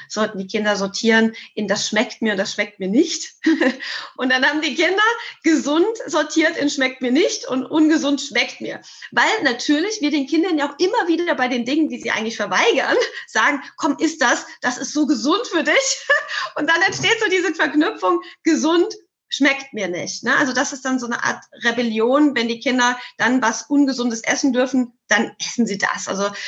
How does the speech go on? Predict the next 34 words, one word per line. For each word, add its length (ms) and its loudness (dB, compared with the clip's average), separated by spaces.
das 240 -4
kennt 240 0
man 120 2
ja 160 2
auch 160 -2
vielleicht 260 -4
von 140 -2
Kindern, 360 0
die, 280 -8
ähm, 680 2
ja, 720 4
dass, 460 -2
dass 220 -2
die 200 -6
ganz 240 2
wenig 280 2
Süßigkeiten 520 -2
essen 280 0
dürfen, 220 -4
dass 120 -4
die 100 -8
dann 140 -2
beim 140 -4
Kindergeburtstag, 800 0
wenn 140 0
sie 80 -2
irgendwo 180 0
eingeladen 540 0
sind, 160 -6
vielleicht 300 -2
nur 200 4
am 100 -2
Süßigkeitenbuffet 920 -6
stehen. 400 -6